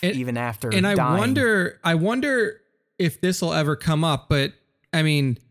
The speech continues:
Speaker 1: we already know that Palpatine was in a weakened state after his run-in with Mace Windu at the end of episode three. Like, he wasn't weak enough to not be able to fight Yoda,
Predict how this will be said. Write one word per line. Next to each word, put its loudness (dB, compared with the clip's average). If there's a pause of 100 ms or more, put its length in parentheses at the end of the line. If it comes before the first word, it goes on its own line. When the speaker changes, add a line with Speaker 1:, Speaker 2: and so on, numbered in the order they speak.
(600)
Speaker 1:
we 4
already 2
know 2
that -2
Palpatine 0
was 0
in 2
a 2
weakened 0
state 0
after 0
his 2
run-in 0
with -2
Mace 0
Windu 0 (440)
at -2
the -2
end 0
of 0
episode 0
three. -2
Like, -2
he 2
wasn't 0
weak -2
enough 0
to 0
not 0
be 2
able 0
to 0
fight -2
Yoda, 0